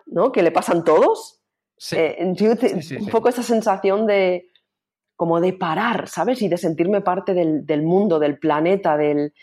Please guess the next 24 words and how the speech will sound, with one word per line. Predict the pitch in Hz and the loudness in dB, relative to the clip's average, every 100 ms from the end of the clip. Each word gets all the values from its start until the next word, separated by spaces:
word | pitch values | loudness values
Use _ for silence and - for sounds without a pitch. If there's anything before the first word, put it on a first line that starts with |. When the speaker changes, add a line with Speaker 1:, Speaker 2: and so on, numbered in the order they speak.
| _ _ _ _ _ _ | _ _ _ _ _ _
Speaker 1:
de | 160 | -2
u-, | - - | -2 -4
esa | 202 | -6
especie | 233 269 254 | -6 -4 -2
de | 208 | 0
vacío | 175 170 - 208 190 170 | -2 -6 -2 4 4 4
que | 165 160 160 160 | 4 4 4 2
se, | 156 160 156 | 0 -2 -2
que | 175 | -4
se | 175 170 | -4 -8
siente | 160 175 170 165 160 | -2 -2 0 0 0
cuando, | 156 156 151 151 147 - | 0 2 2 2 0 -2
luego, | 143 170 180 | -2 0 2
claro, | 143 156 151 135 | 4 4 2 -2
lo | 139 | -2
voy | 135 | -2
sintiendo | 156 190 160 156 | 0 0 2 2
muchas | 156 151 - - | 2 0 -4 -4
veces, | 190 185 151 | -2 -2 -2
¿no? | 156 147 - | -2 -2 -6
En | 156 | -6
plan, | 143 143 | -2 0
cuando | 147 139 | 0 -2
estoy | 139 - 143 | -4 -4 -4